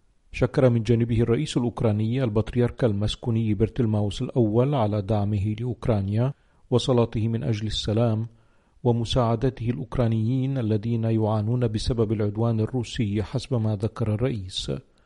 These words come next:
وتابع مشددًا على أهمية مشاركة غبطة البطريرك في مؤتمر السلام. هذا وتجر الإشارة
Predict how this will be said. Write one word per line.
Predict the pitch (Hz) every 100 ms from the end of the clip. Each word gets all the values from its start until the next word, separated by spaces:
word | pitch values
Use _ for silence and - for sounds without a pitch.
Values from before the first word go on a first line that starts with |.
| _ _ _ _ -
وتابع | 127 139 113 110
مشددًا | 110 123 147 113 117 127 113
على | 110
أهمية | 127 107 131 117 101 127
مشاركة | 113 127 120 - 117 -
غبطة | 117 - 139 143
البطريرك | 120 110 117 104 95 - 110 98 - _ _ _ -
في | - 120
مؤتمر | 117 - 120 104
السلام. | 95 - 131 117 110 _ - _ _ _ _ _ _ _ _
هذا | 127 123
وتجر | 117 131 113 120
الإشارة | 127 131 160 175